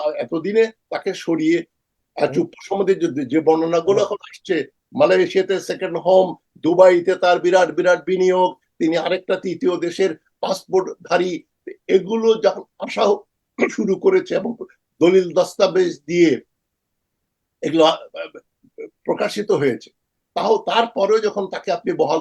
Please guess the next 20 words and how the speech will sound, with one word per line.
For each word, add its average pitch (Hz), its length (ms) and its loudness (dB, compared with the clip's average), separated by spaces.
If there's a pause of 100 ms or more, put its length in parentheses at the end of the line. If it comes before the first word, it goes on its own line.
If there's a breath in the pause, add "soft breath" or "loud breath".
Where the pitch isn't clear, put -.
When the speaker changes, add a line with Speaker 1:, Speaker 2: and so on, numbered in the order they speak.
Speaker 1:
তবিয়তে 147 400 -6
রেখে 139 220 -6
দেবেন 160 300 -6 (1300)
প্রেসিডেন্ট - 720 -6
হিসাবে, - 340 -10 (400)
তার 165 240 0
যে 170 100 -2
রোল 202 340 4
ছিল 139 300 -4 (580)
সেটা 190 260 -2
যদি 160 280 -8
ভুলে 190 300 6
যাই 165 260 4
আমরা, 127 320 -4
তাহলে 247 340 -4
তো - 20 0
কাউকে 240 360 -4
ধরার 208 440 2 (120)
দরকার 143 400 -2
নেই, 127 140 -8